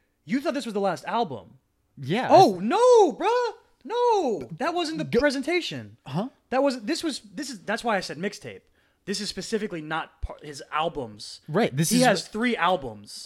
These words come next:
Speaker 2: But, yeah, but, like, I, I thought, I was like, "Okay, so this is going to be the
Speaker 1: No,
Speaker 2: last thing
Speaker 1: no,
Speaker 2: that
Speaker 1: no,
Speaker 2: he
Speaker 1: no, no,
Speaker 2: produces."
Speaker 1: no, no, no.
Speaker 2: But it's not.
Speaker 1: 'Cause since he made Everybody, he also came out with Bobby Tarantino too.
Speaker 2: Yeah.
Speaker 1: It's, he,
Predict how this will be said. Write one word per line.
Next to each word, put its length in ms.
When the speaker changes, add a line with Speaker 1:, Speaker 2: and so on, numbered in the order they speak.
Speaker 2:
But, 380
yeah, 200
but, 180
like, 260
I, 220
I 100
thought, 300
I 60
was 160
like, 140
"Okay, 300
so 160
this 160
is 80
going 220
to 60
be 60
the 60
Speaker 1:
No, 60
Speaker 2:
last 260
thing 80
Speaker 1:
no, 60
Speaker 2:
that 60
Speaker 1:
no, 80
Speaker 2:
he 40
Speaker 1:
no, 60
no, 60
Speaker 2:
produces." 420
Speaker 1:
no, 40
no, 200
no. 100
Speaker 2:
But 80
it's 140
not. 200
Speaker 1:
'Cause 140
since 240
he 100
made 160
Everybody, 360
he 100
also 220
came 180
out 80
with 80
Bobby 220
Tarantino 500
too. 300
Speaker 2:
Yeah. 180
Speaker 1:
It's, 320
he, 200